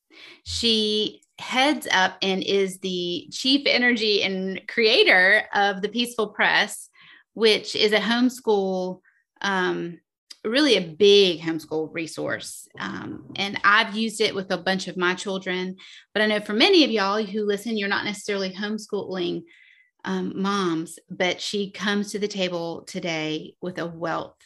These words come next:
of knowledge and wisdom. Today, we're gonna be talking about fear. We're gonna be talking about fear as we're walking with our kids,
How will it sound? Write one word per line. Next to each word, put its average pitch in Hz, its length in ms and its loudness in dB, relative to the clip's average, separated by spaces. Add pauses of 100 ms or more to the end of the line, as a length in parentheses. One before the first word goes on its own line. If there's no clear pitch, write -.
(400)
of 165 160 -6
knowledge - 500 -10
and 165 180 -2
wisdom. 151 500 -8 (1000)
Today, 269 300 4
we're 240 160 4
gonna 208 160 0
be 202 100 -2
talking 254 560 0
about 185 360 0 (120)
fear. 165 400 -4 (200)
We're 196 120 -6
gonna 202 160 -2
be 208 120 0
talking 240 580 0
about 180 540 -4 (540)
fear 240 500 4
as 196 260 0
we're 202 80 0
walking 196 400 0
with 180 160 -6
our 170 100 -2
kids, 370 480 2